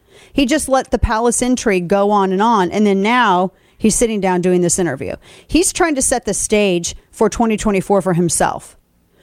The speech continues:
Mike Pence wants to run in twenty-four. Make no mistake, he will primary in twenty-four. He has been wanting to run. He decided to play second fiddle in twenty sixteen.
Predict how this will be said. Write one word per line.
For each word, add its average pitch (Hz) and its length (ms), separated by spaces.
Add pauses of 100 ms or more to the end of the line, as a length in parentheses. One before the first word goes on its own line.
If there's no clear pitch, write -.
(160)
Mike 302 260
Pence 240 300
wants 214 260
to 208 80
run 190 200
in 160 80
twenty-four. 170 640 (720)
Make 247 260
no 240 280
mistake, 254 640
he 269 300
will 254 280
primary 208 760
in 214 220
twenty-four. 190 840 (1300)
He 277 400
has 240 180
been 254 220
wanting 294 280
to 269 60
run. 208 280
He 220 100
decided 226 440
to 247 80
play 220 300
second 226 420
fiddle 180 460 (800)
in 214 320
twenty 240 320
sixteen. 247 800